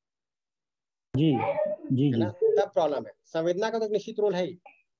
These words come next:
Speaker 2: तो संवेदना का हम सदुपयोग करते हैं समझ के साथ। तो प्रेम के भाव में बने रहते हुए हम संवेदना का सदुपयोग कर पाते हैं। वैसे ही प्रेम के भाव में बने रहते हुए हमारी जो अनर्गल मान्यताएं हैं, जो हमें संबंध से अलग ले जाती हैं, जो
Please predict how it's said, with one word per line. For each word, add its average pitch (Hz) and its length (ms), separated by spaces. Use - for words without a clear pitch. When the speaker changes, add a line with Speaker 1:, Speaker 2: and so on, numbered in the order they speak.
Speaker 2:
तो 165 40
संवेदना 196 480
का 220 120
हम 202 100
सदुपयोग 190 440
करते 175 180
हैं 151 60
समझ 143 240
के 127 80
साथ। 98 200
तो 165 60
प्रेम 233 360
के 254 120
भाव 196 220
में 214 120
बने 196 200
रहते 190 220
हुए 175 100
हम 185 80
संवेदना 185 360
का 202 60
सदुपयोग 175 380
कर - 100
पाते 110 260
हैं। 107 120
वैसे 180 280
ही 202 60
प्रेम 220 260
के 240 80
भाव 208 160
में 214 100
बने 202 160
रहते 196 240
हुए 143 260
हमारी 180 240
जो 208 240
अनर्गल 190 500
मान्यताएं 170 420
हैं, 117 160
जो 147 80
हमें 165 140
संबंध 165 460
से 156 40
अलग 156 220
ले 147 120
जाती 127 300
हैं, 113 140
जो 143 100